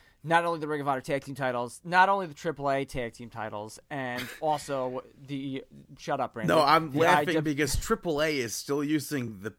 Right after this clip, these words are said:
Speaker 3: the image on their posters of F T R are them in the frog costume still.
Speaker 2: <laughs> Yeah.
Speaker 3: And
Speaker 1: That's
Speaker 3: it's
Speaker 1: okay,
Speaker 3: like,
Speaker 1: listen.
Speaker 3: it's like that was so long ago. It was last year. <laughs>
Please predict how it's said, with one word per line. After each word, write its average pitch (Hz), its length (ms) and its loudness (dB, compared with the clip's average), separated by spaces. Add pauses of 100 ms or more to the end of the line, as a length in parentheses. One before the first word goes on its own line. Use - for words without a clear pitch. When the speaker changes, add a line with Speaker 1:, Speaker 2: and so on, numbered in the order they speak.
(140)
Speaker 3:
the 127 240 -2
image 156 380 2
on 123 220 0
their 131 160 2
posters 127 560 -2
of 104 100 -6
F 107 220 -4
T 117 160 -6
R 110 320 0
are 101 40 -6
them 110 300 -4
in 110 80 -2
the 101 100 -6
frog 104 360 -6
costume 90 480 -12
still. 82 320 -12 (760)
Speaker 2:
<laughs> - 40 -4 (260)
Yeah. 147 120 6 (260)
Speaker 3:
And 139 100 2
Speaker 1:
That's 135 120 4
Speaker 3:
it's - 60 -2
Speaker 1:
okay, 147 140 2
Speaker 3:
like, 143 80 2
Speaker 1:
listen. 214 340 -4
Speaker 3:
it's 131 220 -6
like 147 220 2
that 147 160 2
was 147 120 0
so 160 240 4
long 170 320 0
ago. 123 240 -4
It 110 60 -4
was 123 140 -4
last 165 360 2
year. 147 320 0
<laughs> 1077 60 0